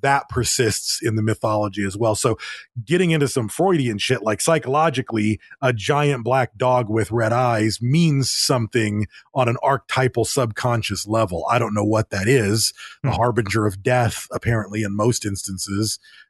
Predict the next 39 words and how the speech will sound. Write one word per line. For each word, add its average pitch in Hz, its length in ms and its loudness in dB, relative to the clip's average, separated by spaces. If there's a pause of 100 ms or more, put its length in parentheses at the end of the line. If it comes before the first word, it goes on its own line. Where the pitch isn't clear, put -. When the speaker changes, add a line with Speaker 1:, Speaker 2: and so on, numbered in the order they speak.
Speaker 1:
Um, 98 300 0
because 113 380 2
it's - 180 -8
either 139 340 4
the, 113 440 2 (760)
the 107 480 2
guardian 139 500 2
of 110 200 0
the 117 120 0
underworld, 117 800 2 (240)
or 135 160 2
a 120 60 2
lot 131 300 2
of - 100 -4
times 117 400 0
people 123 420 0
say 123 300 2
that 113 240 0
the, - 180 -8
if 120 280 -2
you, 117 180 0 (300)
if 123 260 0
you 110 160 0
hear 226 500 2
the 151 200 2
black 139 420 0
dog 127 280 2
howling 143 440 2
at 117 120 -2
night, 110 380 0
nothing's 123 440 0
gonna 113 200 0
come 143 300 0
of 107 140 0
it. 98 180 0 (400)
But 131 140 2
if 131 180 0
you 131 100 2
look 127 360 2